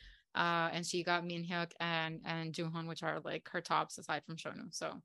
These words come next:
anyway, uh, there's a joke, a running joke in the, in, in the fandom now that, like, if you own the, the,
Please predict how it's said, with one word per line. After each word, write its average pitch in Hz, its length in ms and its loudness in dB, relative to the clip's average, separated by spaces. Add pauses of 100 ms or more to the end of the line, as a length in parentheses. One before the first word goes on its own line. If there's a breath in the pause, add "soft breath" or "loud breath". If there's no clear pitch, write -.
(460 soft breath)
anyway, 170 460 -4
uh, 165 340 4
there's 175 220 2
a 185 80 -2
joke, 180 380 2
a 175 60 -2
running 190 260 4
joke 180 260 2
in 170 140 0
the, 160 480 -2 (520)
in, 160 520 -2
in 170 120 -2
the 170 80 -4
fandom 170 380 2
now 165 220 2
that, 160 120 0
like, 165 200 2
if 170 100 -4
you 185 80 0
own 180 260 -2
the, 170 520 2 (420)
the, 165 320 2